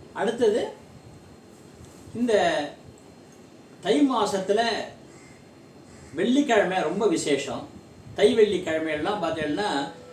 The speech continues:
ஆம், சுமங்கலி பொண்ணுகளெல்லாம் ஆத்துக்கு கூப்பிட்டு அவளுக்கெல்லாம்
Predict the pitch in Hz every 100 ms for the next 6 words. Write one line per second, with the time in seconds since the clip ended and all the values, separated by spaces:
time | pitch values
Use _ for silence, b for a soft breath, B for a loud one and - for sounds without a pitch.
0 | - - 175 175 165 156 151 143 139 131
1 | 127 - - - 220 262 233 208 175 175
2 | 170 170 208 202 151 190 208 143 - 151
3 | - 190 247 - - - - - 170 180
4 | 160 165 196 214 143